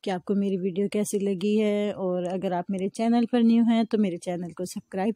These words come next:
कीजिए और साथ ही बेल आइकन को प्रेस कीजिए कि आने वाला नोटिफिकेशन आपको वक्त पर बासानी मिलता रहे और मेरी आप वीडियो देखते रहें। और अगर आप मेरा चैनल सब्सक्राइब कर चुकी हैं, मैं आपकी बहुत शुक्रगुजार हूँ। मिलते हैं नेक्स्ट वीडियो में, दुआ में याद रखिएगा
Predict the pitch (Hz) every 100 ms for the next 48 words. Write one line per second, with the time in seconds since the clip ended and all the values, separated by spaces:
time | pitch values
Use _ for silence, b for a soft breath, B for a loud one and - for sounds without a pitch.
0 | - 247 202 240 247 202 196 - 180 170
1 | 190 170 202 208 226 233 226 240 - 170
2 | - - 175 - 180 196 - 185 214 220
3 | 226 226 226 220 190 190 190 - 202 -
4 | 208 202 180 - 196 170 185 _ - 233
5 | 220 190 196 196 175 175 170 160 175 165
6 | 175 208 - B B B B B - 226
7 | 196 185 180 180 185 208 202 233 240 233
8 | 240 233 233 240 233 - _ _ _ _
9 | - 190 190 190 185 180 185 190 196 196
10 | 190 202 - - 190 - 220 - 233 233
11 | 233 240 233 170 - 190 170 226 - 247
12 | 233 233 214 226 233 233 214 247 262 254
13 | 180 - 190 180 170 180 - 185 170 180
14 | 185 185 196 226 233 233 240 233 214 233
15 | - 240 220